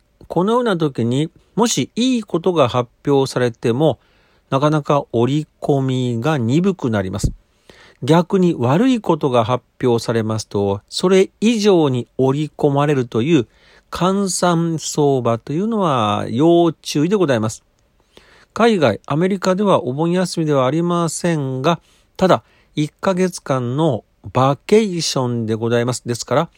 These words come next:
買うという行為よりも様子見ということが多くなっているところに、ちょうど現在日本では決算発表最終段階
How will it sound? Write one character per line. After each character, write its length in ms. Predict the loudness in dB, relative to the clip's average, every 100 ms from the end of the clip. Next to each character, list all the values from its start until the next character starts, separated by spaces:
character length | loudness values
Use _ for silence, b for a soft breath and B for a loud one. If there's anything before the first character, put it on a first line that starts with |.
| b b b -6
買 360 | 0 4 4
う 40 | 2
と 220 | 2 2
い 140 | 2 0 0 0 0
う 80 | -2 -6 _ _ _ _ _ _ _ _
行 300 | 0 4 6
為 60 | 6
よ 180 | 4 2
り 120 | 0
も 280 | -2 -2 -4 _
様 500 | -2 4 6 6 4
子 340 | 0 -6 -4 -2
見 200 | 0 -2 -8 -4
と 140 | -2
い 200 | 2 0
う 60 | 0
こ 160 | -4
と 100 | -4
が 160 | -2 -4 _ 0
多 240 | 2 0
く 180 | -2 -4
な 200 | -2 -4
っ 40 |
て 200 | -4 -4
い 40 | -2
る 140 | -2
と 240 | -2 -4
こ 180 | -2 2
ろ 140 | 2 2
に、 300 | 2 0 -4 _ _ _ _ -2
ち 100 | 4
ょ 260 | 6 6
う 40 | 4
ど 180 | 2
現 300 | 0 0 -2
在 160 | 0 0
日 120 | 0
本 220 | -2 -2
で 80 | -2
は 180 | -4 -4 _ -8
決 220 | -8 -6
算 260 | -4 -2 -2
発 180 | -4 -6 -6
表 220 | -4 -2
最 380 | -4 -4 -2 -2
終 560 | -4 -8 -4 -2 -2 -2
段 300 | -2 -2 -4
階 260 | -6 -10